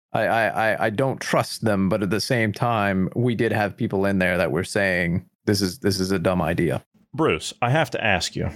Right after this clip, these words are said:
Speaker 2: right? Do you think that they're mocking Joe Biden? Do you think Joe Biden's being mocked through all of this? Do you think he's being taunted? Do you think he's being ridiculed or anything like that? Is it right?
Speaker 1: Um,
Speaker 2: If, if, if he is being ridiculed, do you think it, that it's right? Do you think he deserves it?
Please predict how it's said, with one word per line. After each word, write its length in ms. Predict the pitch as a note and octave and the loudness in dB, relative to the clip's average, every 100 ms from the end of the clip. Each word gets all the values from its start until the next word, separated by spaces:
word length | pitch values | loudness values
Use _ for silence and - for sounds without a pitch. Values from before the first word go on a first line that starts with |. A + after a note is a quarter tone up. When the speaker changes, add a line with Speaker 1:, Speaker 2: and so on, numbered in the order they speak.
| - - | -10 0
Speaker 2:
right? 220 | A2+ C#3 | 0 2
Do 100 | D#3+ | -2
you 80 | B3+ | 0
think 240 | C#4+ C#4+ | 0 -2
that 80 | F3+ | -2
they're 140 | E3+ | -2
mocking 720 | A#2+ G2+ G2 - A#2 A2 G#2 - | 0 0 0 -2 -2 -2 -4 -4
Joe 180 | A#2 G2 | -2 0
Biden? 380 | F2 F2 F2 F2 - | 0 0 -4 -8 -2
Do 80 | A#2 | 0
you 40 | |
think 180 | E3 C#3 | 0 0
Joe 120 | C3 | 0
Biden's 260 | B2 A#2+ G2+ | 0 0 0
being 200 | A2+ F#2 | 0 0
mocked 560 | F2 F2 F2+ - - - | 0 0 -2 -10 -14 -18
through 140 | - G#2 | -2 0
all 120 | F#2+ | 0
of 60 | F2+ | 0
this? 220 | F#2 - | -2 0
Do 60 | |
you 60 | B2+ | 0
think 160 | B2+ B2 | 2 0
he's 100 | G#2 | 0
being 200 | C3 A2 | 0 0
taunted? 520 | - A#2+ A2+ B2 G#2+ | -2 -2 0 0 0
Do 80 | A2+ | 0
you 60 | |
think 200 | A2+ B2+ | 0 0
he's 120 | B2 | 0
being 320 | G2 B2 A#2 G2 | 2 2 2 0
ridiculed 880 | A#2 A#2+ - B2+ A#2 A2+ A2+ A2+ | 2 2 0 -2 0 0 0 0
or 140 | A2+ G#2 | 2 2
anything 280 | G#2+ A2 G#2 | 0 0 0
like 200 | G2+ G2 | 0 2
that? 320 | G2 F#2+ - _ - | 0 0 -4 _ -2
Is 160 | D3 | 0
it 120 | F#3 | 0
right? 500 | B2+ D#3+ F3+ F2+ - - | 0 0 2 0 -4 -6
Speaker 1:
Um, 560 | G#2+ G2 G2 F#2+ F2+ F#2 - | -2 0 0 0 -2 -6 0
Speaker 2:
If, 240 | F3 - | -2 -2
if, 20 | |
if 200 | - F3 | -2 0
he 180 | A#3+ A3+ | 0 0
is 160 | G#3 D3+ | 0 0
being 180 | D3+ A#2 | 0 0
ridiculed, 380 | G#2+ F#2 G2+ | 0 0 -2
do 60 | G#2 | -2
you 60 | E3+ | 0
think 220 | A3 G3 | 0 -2
it, 200 | D3+ C#3+ | -4 -2
that 100 | C#3+ | -2
it's 180 | C3 B2+ | -2 -2
right? 220 | C#3 G2+ | 0 2
Do 80 | G#2 | 0
you 60 | |
think 160 | F3 D#3+ | -2 -2
he 60 | |
deserves 580 | C#3+ A#2 C#3 C#3 F#2+ - | -2 -2 0 0 0 -4
it? 240 | - - | -6 -6